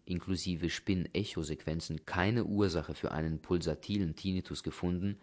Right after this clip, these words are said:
sollte eine Katheterangiografie in digitaler Subtraktionstechnik diskutiert werden. Kleine Fisteln beziehungsweise kleine arteriovenöse Shunts bei arteriovenösen Malformationen können nur damit sicher ausgeschlossen werden.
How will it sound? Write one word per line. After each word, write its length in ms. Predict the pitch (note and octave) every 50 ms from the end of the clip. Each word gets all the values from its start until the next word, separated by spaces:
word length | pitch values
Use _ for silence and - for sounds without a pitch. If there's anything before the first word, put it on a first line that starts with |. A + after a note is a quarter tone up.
| - - _
sollte 480 | - D2+ D#2 F2 F2 F#2 F#2 - G#2 -
eine 180 | - G2 G#2 G#2
Katheterangiografie 1400 | - A2 G2+ - - G2+ F#2+ F#2+ E2+ - - D#2+ D#2+ D#2 D#2+ D#2+ D#2 D2+ - D#2+ D2+ D#2 - - F2+ F2 -
in 180 | D#2+ E2 D#2
digitaler 640 | D2+ F2 F2+ F#2 G#2+ G2+ - F2+ F2 F2+ F#2+ F#2 F#2
Subtraktionstechnik 1300 | E2 - E2+ - - D#2 E2 D#2 - - - - F2+ F2 F2 - - - F2+ E2+ - - F2+ E2 -
diskutiert 580 | - F2 - - A2 - - - D#2+ D2+ - C2+
werden. 300 | C#2 C#2 C2+ C2 B1+ - _ _ _ _ _ _ -
Kleine 380 | - G2 F2+ F#2 G#2+ A2+ G#2+
Fisteln 540 | - - - B2 - - - E2 D2 C#2 - - -
beziehungsweise 840 | C#2 D2 E2 - - - F2+ F2+ F2 E2+ - E2 E2+ E2+ D#2+ D#2+ D#2+
kleine 580 | - - - - F#2+ E2+ F2 F#2 F#2+ G2 F#2+ -
arteriovenöse 1120 | - F2 - - G2+ G2 G2+ G2 G2+ F#2 E2+ E2+ D#2 D#2 D#2+ E2 E2 F2 F2 E2 D#2+ D2+
Shunts 480 | C#2+ - - E2 E2 F2 G2 G2 - -
bei 240 | - - D2 D2 - - - -
arteriovenösen 1200 | D#2+ D#2+ - - F2+ F2+ F#2 F2 F2+ E2+ E2 E2 D#2 D#2+ D#2+ D#2+ D#2+ D#2+ E2+ F2 D#2 E2+ D#2+ D2
Malformationen 1000 | D2 D#2 D#2 E2+ F#2 - - F2+ D2+ D2+ D2+ - - - F2+ F2+ F#2+ F#2+ G2+ G2+ - - - - - _ _ -
können 340 | - G#2 G#2 A2 G#2+ F#2+
nur 120 | F2 E2 D2+
damit 400 | C#2+ F2 E2+ F2+ F#2 G#2 G#2+ G2
sicher 380 | F#2 F2 F2+ - - - C2+
ausgeschlossen 640 | C2 D#2+ D#2 - - - - - D2 D2 - D2+ D2
werden. 260 | D2 C#2 C#2+ C#2 C#2